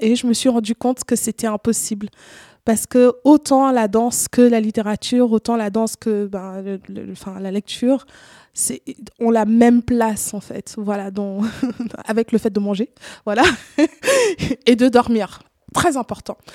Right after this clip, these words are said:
Mais voilà, ces deux éléments ont la même place de, de manière extrêmement équivalente et de manière très parallèle parce que,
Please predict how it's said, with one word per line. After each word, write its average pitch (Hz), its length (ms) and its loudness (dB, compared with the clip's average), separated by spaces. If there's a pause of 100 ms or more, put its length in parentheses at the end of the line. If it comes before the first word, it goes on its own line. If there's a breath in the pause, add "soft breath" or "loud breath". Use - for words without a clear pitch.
(280 loud breath)
Mais 247 460 4
voilà, 214 320 0
ces - 180 -2
deux 269 300 6
éléments 254 600 -2
ont 285 200 2
la 220 160 0
même 214 200 0
place 208 560 -4
de, 190 240 -16 (360)
de 196 240 -4
manière 233 260 -2
extrêmement 233 500 -6
équivalente 220 460 -8
et 220 60 -4
de 208 40 -12
manière 208 280 -8
très - 180 -10
parallèle 220 540 -6 (480 soft breath)
parce 226 240 -2
que, 294 340 2